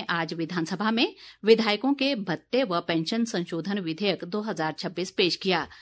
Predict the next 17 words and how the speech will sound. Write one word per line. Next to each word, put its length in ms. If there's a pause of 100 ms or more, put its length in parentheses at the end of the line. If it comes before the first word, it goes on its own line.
(320)
इस 220
विधेयक 480
के 200
पारित 420
होने 180
पर 220 (300)
चौदहवीं 440
विधानसभा 600 (280)
या 280
इसके 300
बाद 300
सदन 340
में 220
चुनकर 500
आने 220
वाले 240
विधायक 440